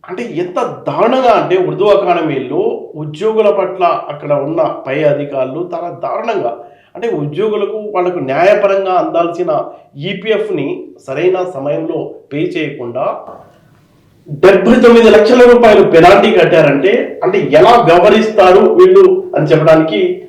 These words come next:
ఇదొక ఎగ్జాంపుల్ అంటారు ఉమర్. ఇంకొక ఎగ్జాంపుల్ ఏంటంటే ఉర్దూ అకాడమీలో తాను ఇరవై ఐదేళ్ల వరకు పనిచేసి రిటైర్ అయ్యారు. పర్మనెంట్ కాల ఆయన ఉద్యోగం. ఆయన రిటైర్ అయ్యేటప్పుడు కేవలం ఆయన తీసుకున్న శాలరీ నెలకు పద్నాలుగు వేల ఎనిమిది వందల రూపాయలు.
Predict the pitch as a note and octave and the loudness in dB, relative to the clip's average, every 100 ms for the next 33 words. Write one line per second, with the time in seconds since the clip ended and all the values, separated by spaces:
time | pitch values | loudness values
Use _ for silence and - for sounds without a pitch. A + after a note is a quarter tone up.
0 | - C#3 D#3 D#3 - - D3+ D3+ C#3 B2+ | -10 0 2 4 2 4 2 4 0 0
1 | C3+ G#3 - C#3 C3+ - - - _ _ | 0 0 -2 0 0 0 -8 -18 _ _
2 | _ _ _ _ _ - F3+ A#3 A3 F#3+ | _ _ _ _ _ -6 2 4 4 4
3 | G#3 G3+ C#3+ B2+ B2+ A#2+ F#3+ - - - | 4 4 2 2 0 0 0 -2 -6 -14
4 | - D#3+ F3+ C4 B3 A#3 A3+ A3+ A#3 A3+ | -8 -6 0 2 4 4 6 6 6 4
5 | F#3+ G#3+ - - - - D3+ D#3 F3 E3+ | 4 4 4 0 -10 -8 0 4 4 4
6 | D#3+ D3 D3 D3 F3 F#3 F3 C3 C3 D#3 | 0 -2 0 4 6 6 2 0 -2 0
7 | D#3+ D#3 G3+ - - - _ C3+ D#3 F3+ | 0 -2 -2 -4 -6 -14 _ -2 2 4
8 | G3 E3 - - - - - _ _ _ | 6 6 4 0 -6 -14 -20 _ _ _
9 | _ - D#3 G3+ A3+ A3 F4 G3+ - B2+ | _ -2 2 4 4 4 2 4 4 2
10 | C3+ D3 B2 A#2 - - _ D#3 F3 D#3+ | 0 -2 -2 -6 -12 -20 _ 4 6 6
11 | D#3 F3 A3 G#3+ G3+ - - A#3 - A3+ | 6 6 6 6 6 4 2 0 4 6
12 | A#3+ A#3 - E3+ D#3+ F3+ - G3+ F#3+ - | 6 4 2 2 2 0 0 2 2 4
13 | D#3 D#3+ G3 - - - - C3+ D#3+ G3 | 4 4 2 0 -4 -14 -8 0 4 4
14 | - - - D3 D3+ D3 C#3 C3+ - C3+ | 2 2 2 4 6 6 4 4 2 0
15 | B2 B2 A#2+ A#2 - B2 - | 0 0 0 -2 -4 -6 -6